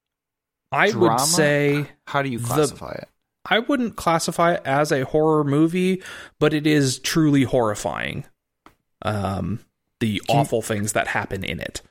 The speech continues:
Speaker 2: Can you equate it to anything else? I mean, is it like
Speaker 1: Not really.
Speaker 2: the level of Mindhunter?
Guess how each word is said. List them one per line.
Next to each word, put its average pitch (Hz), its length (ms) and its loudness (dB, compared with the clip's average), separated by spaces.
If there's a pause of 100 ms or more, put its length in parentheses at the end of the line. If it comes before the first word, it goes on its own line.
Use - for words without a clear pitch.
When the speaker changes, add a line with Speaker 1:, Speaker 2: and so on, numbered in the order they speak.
(280)
Speaker 2:
Can 151 240 -2
you 147 180 2
equate 120 460 -2
it 110 240 -2
to 107 440 -2 (380)
anything 104 400 -2
else? 85 240 -4
I 98 40 -2
mean, 110 140 0
is 101 140 -2
it 95 80 -4
like 101 160 0
Speaker 1:
Not 143 520 0
really. 127 280 0
Speaker 2:
the 123 80 4
level 120 360 2
of 104 120 0
Mindhunter? 135 1080 -2